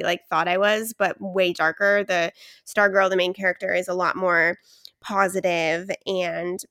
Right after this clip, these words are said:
pure-minded and really lovely. Um, but it's a high school love story. And I,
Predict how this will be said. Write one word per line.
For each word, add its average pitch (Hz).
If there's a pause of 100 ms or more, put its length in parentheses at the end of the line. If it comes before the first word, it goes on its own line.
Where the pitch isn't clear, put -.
pure-minded 175
and 175
really 180
lovely. 180
Um, 190
but 196
it's 202
a 208
high 202
school 240
love 190
story. 190 (680)
And 202 (240)
I, 202